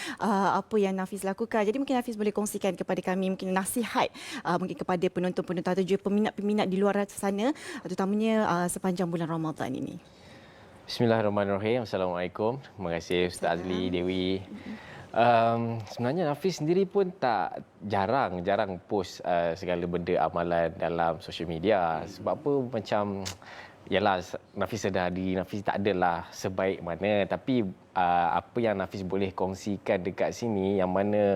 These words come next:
Speaker 2: eh, rakan-rakan ataupun kenalan-kenalan rapat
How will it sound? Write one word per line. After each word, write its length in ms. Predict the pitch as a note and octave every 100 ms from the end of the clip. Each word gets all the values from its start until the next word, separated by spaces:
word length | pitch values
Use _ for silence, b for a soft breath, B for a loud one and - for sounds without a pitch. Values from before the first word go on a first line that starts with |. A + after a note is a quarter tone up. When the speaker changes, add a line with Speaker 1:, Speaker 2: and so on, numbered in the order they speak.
| F2+ E2+ D#2+
Speaker 2:
eh, 320 | C#2 E2+ E2+ E2
rakan-rakan 720 | F2 - F#2 F2 - F#2 F2+
ataupun 240 | E2+ F2+ F#2+
kenalan-kenalan 720 | - F#2 F#2 - F#2 F2 F2
rapat 400 | F2+ - B2+ -